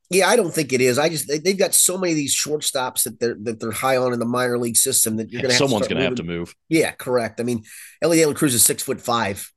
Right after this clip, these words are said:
Speaker 1: Could he play first base eventually?
Speaker 2: Yeah. Although with that speed and quickness, who knows? And the arm.
Speaker 1: Yeah, he might be an outfielder. He might be the center
Speaker 2: Yeah.
Speaker 1: fielder for all I know. Yeah. I mean, but
Speaker 2: Yeah.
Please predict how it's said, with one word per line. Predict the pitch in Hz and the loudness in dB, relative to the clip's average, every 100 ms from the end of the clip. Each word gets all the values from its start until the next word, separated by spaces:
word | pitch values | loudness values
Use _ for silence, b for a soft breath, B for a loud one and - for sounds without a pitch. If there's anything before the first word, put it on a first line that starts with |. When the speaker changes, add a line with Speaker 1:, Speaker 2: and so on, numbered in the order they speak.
| _ | _
Speaker 1:
Could | 117 | -8
he | 117 | -2
play | 127 | 0
first | 117 127 110 | 2 0 2
base | 123 120 | 2 2
eventually? | 117 123 113 123 113 _ _ _ _ _ | 2 2 0 -2 -6 _ _ _ _ _
Speaker 2:
Yeah. | 82 - _ _ _ _ _ _ - | -16 -16 _ _ _ _ _ _ -2
Although | 107 92 90 | 2 2 0
with | 92 | -2
that | 110 - | -2 0
speed | - - 120 107 | -2 0 0 0
and | 92 | -2
quickness, | 113 117 85 80 | -2 -2 -4 -8
who | 92 | -4
knows? | 95 76 - | -2 -4 -6
And | 85 | -8
the | 82 | -6
arm. | 80 92 | -2 2
Speaker 1:
Yeah, | 160 | 2
he | |
might | 147 123 | 2 0
be | 135 | 0
an | |
outfielder. | 165 190 120 104 | 0 0 -2 -2
He | |
might | 131 | -2
be | 135 | 0
the | |
center | 127 185 | 2 2
Speaker 2:
Yeah. | 190 | 0
Speaker 1:
fielder | 123 101 | -4 -10
for | - 92 | -10 -10
all | |
I | 92 | -8
know. | 98 | -2
Yeah. | 170 - - | 0 0 -6
I | |
mean, | 143 127 | -4 -4
but | 113 | -4
Speaker 2:
Yeah. | 82 | -6